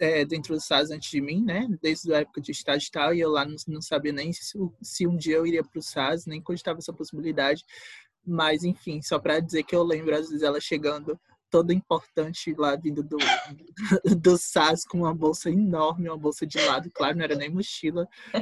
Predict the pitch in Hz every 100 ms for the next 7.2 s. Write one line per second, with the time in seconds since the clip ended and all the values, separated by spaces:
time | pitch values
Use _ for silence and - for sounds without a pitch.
0 | - 220 202 214 220 220 185 180 185 180
1 | 180 156 151 156 180 208 - - _ 185
2 | 175 165 156 151 156 - 165 - 175 -
3 | 208 175 190 185 165 165 156 160 170 156
4 | 151 151 156 180 185 170 165 160 - -
5 | 156 147 160 170 - 156 160 180 165 175
6 | 170 160 156 160 180 165 143 147 165 160
7 | 202